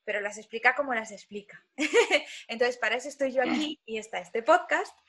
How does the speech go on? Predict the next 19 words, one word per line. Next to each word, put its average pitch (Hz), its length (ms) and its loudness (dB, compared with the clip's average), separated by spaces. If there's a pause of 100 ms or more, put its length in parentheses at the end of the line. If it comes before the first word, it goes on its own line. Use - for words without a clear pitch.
(300)
para, 226 580 6
eh, 196 380 -10
esos 226 260 -8
libros 262 680 -2
que 196 280 -12
no 196 160 -12
entendemos, 233 680 -6
pues, 202 360 -8
intentar 208 680 -6
ayudaros 208 500 -8
a 220 60 -16
entenderlos 196 540 -14
un 202 100 -12
poquito. 175 400 -18
Así 170 220 -18
que 208 180 -4
no 175 160 -14
pasa - 240 -10
nada. 165 400 2